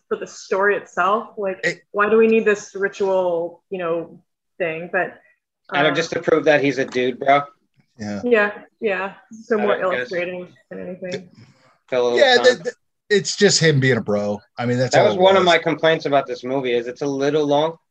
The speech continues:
Speaker 3: just a little bit. I feel like she said you could trim some of it.
Speaker 2: Yeah, yeah. I mean, that part, it really didn't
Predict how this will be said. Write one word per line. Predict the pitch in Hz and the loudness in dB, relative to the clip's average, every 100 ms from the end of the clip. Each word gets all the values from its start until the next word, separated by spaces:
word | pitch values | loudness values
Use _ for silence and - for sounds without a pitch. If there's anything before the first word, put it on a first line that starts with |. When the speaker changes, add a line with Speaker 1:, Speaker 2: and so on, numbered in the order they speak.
| _ _ _ _ _ | _ _ _ _ _
Speaker 3:
just | - 180 | -16 -10
a | |
little | 123 117 107 | -4 -4 -6
bit. | 98 - _ _ _ _ _ _ _ _ | -12 -20 _ _ _ _ _ _ _ _
I | - | -10
feel | - 135 | -2 0
like | 131 | 0
she | - 127 | -4 -8
said | - 113 | -4 -6
you | 117 | -8
could | 123 135 | -10 -12
trim | - 139 120 | -2 -2 -2
some | 120 110 | -4 -4
of | 104 | -6
it. | 107 - _ _ _ _ _ _ | -10 -14 _ _ _ _ _ _
Speaker 2:
Yeah, | 170 220 240 233 233 180 _ - | -6 0 2 2 0 -4 _ -4
yeah. | 185 190 | 0 0
I | 185 | 2
mean, | 196 | 0
that | 214 226 | 0 -2
part, | 202 208 160 - - _ _ _ _ _ _ | -4 -4 -6 -14 -20 _ _ _ _ _ _
it | - | -12
really | 214 277 269 | -8 -6 -6
didn't | 226 220 127 | -4 -4 -6